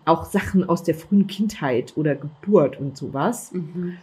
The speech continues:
Speaker 1: Super abgefahren oder, oder auch Jugend und so. Ähm, dass das echt von einer absoluten Verspannung am Anfang und komplett, ähm,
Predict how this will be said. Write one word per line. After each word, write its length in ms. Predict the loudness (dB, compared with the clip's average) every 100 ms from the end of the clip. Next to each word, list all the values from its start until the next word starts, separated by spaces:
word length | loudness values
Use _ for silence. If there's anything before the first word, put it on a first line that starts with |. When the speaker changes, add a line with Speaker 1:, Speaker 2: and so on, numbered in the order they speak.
| _ -2
Speaker 1:
Super 340 | -2 2 0
abgefahren 720 | 0 -2 -4 0 0 0 -2
oder, 320 | 0 0 0
oder 160 | 0 0
auch 120 | 0
Jugend 480 | 0 0 -2 -4 -2
und 200 | 0 2
so. 340 | 4 2 2 -10 _ _ _ _ 4
Ähm, 580 | 6 8 6 4 0 -10 _
dass 300 | -4 -4 -8
das 180 | -10 -2
echt 340 | -2 -2 -6 -20 _ -20
von 380 | -2 2 2 0
einer 200 | -2 0
absoluten 480 | 0 0 -6 -6 -4
Verspannung 640 | -4 -6 -2 2 4 2 0
am 140 | -2
Anfang 420 | 0 0 0 -2 -2
und 320 | -4 -6 -8 -14 -20 -20 -20
komplett, 720 | -4 -2 -2 2 2 2 -4 0
ähm, 640 | 2 2 2 0 0 -4